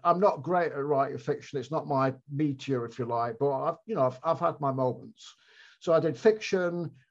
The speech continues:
practices, tantra, sexuality, chaos magic, other stuff. And what I tried to do was pick five pieces that I thought showed how my ideas changed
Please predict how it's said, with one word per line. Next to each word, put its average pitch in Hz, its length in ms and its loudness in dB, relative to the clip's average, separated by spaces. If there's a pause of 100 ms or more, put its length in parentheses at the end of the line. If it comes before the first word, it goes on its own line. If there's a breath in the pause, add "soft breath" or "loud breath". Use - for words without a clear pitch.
(120)
practices, 160 1040 0
tantra, 156 540 2
sexuality, 135 880 0
chaos 139 420 -2
magic, 131 540 -2 (240)
other 135 240 0
stuff. 117 420 -8 (640 soft breath)
And 165 180 6
what 208 220 8
I 214 100 4
tried 208 280 0
to 180 60 -12
do 185 380 4 (500)
was 156 200 -4
pick 220 360 4
five 190 460 -2
pieces 147 800 -2 (420 soft breath)
that 165 140 2
I 170 140 4
thought 170 420 6
showed 175 420 2
how 175 180 2
my 170 180 0
ideas 175 500 -2
changed 196 680 -2